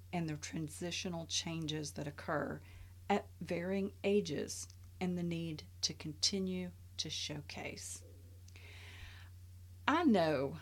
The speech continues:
that Hollywood and the world today puts extreme pressure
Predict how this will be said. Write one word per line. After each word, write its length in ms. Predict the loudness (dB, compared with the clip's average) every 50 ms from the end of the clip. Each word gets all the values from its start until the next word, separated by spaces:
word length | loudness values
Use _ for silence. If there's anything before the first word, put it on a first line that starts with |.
| -10 -16 -12 -6 -2
that 160 | 0 0 0
Hollywood 540 | 0 0 0 2 2 2 4 4 4 4 4
and 100 | 2 0
the 80 | -2
world 320 | -2 0 0 2 0 0 0
today 540 | -2 -2 -2 -2 0 0 -2 -4 -4 -8 -12 -16 -16 -16 -16 -16 -16 -8 4
puts 340 | 6 6 6 6 2 -6 -6 0
extreme 1120 | -2 0 4 4 2 2 2 -2 -6 -6 -4 -2 -2 0 2 4 4 4 4 4 2 0
pressure 600 | -4 -2 0 0 0 0 0 -2 -4 -4 -4 -6